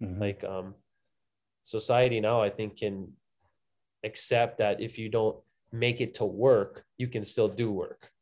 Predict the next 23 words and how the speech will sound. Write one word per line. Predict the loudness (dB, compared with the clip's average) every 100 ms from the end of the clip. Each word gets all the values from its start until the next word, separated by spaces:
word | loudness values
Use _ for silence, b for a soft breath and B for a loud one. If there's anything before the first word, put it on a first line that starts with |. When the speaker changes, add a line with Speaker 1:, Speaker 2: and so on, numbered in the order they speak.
| _
Speaker 1:
Mm-hmm. | -8 -8 -6 -4
Speaker 2:
you | 0
know, | 4 4 4 2
and, | 2 2 0 -4 -12 _ _
and | -4 -2 2
that's | 2 2 -2
gonna | -2 0
just | -2 -2 -8 -12 -20 -14
shift | -6 -2 -2 -2
a | 0
lot | 2 2
of | 2
the | 0
way | -2 -2
we | -2
do | -2 0 0
our, | 0 -2 -6 _ _ _ -8
our | -6
Speaker 1:
Yeah. | -2
Speaker 2:
jobs. | 2 2 2 0 -4
And | -6 -6 -16 _ _ _ _ _ _ _ _ -8
I, | -4 0 4
I'm, | 4 2 -6